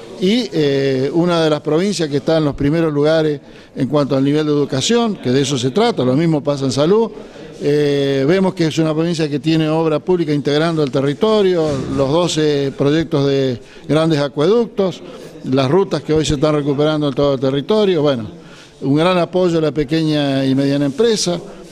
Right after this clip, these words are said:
Me parece que hay otra manera de hacer las cosas, que es posible hacerlo y que en Santa Fe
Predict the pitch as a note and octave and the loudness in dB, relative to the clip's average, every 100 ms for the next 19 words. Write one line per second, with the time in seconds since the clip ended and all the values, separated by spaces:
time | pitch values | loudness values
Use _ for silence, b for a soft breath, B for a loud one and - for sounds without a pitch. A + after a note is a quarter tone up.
0 | B B B B - E3+ G#3+ A3+ A3 F#3+ | B B B B -4 0 2 2 0 2
1 | G#3+ G3 F#3+ F#3 G3 F#3+ E3+ G3+ F#3 - | 2 2 0 0 0 -2 0 0 0 0
2 | G#3+ G#3+ G#3+ F3+ F3 G3+ F#3+ - G3 F#3 | -2 0 -2 0 0 2 0 0 0 0
3 | F#3 G#3+ G#3+ A3+ G3 D#3+ D3+ D3 D#3 D#3 | 0 0 0 0 -2 0 0 0 -2 -2
4 | D#3 F3+ G3+ | -2 0 0